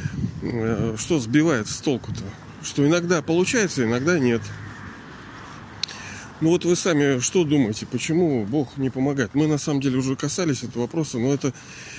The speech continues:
тема такая, которая будет, э, файнала, то есть окончательного нету. Есть, э, наше дозревание до вопроса. Понимаете, мы же зреем, правильно? Мудреем,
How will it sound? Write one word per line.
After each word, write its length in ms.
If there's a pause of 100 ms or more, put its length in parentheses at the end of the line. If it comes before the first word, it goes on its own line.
(200)
тема 280
такая, 380
которая 440
будет, 400 (1400)
э, 220
файнала, 640 (100)
то 60
есть 180
окончательного 720
нету. 320
Есть, 520 (1400)
э, 260
наше 600
дозревание 880
до 340
вопроса. 600 (160)
Понимаете, 320
мы 140
же 180
зреем, 640 (120)
правильно? 400 (720)
Мудреем, 600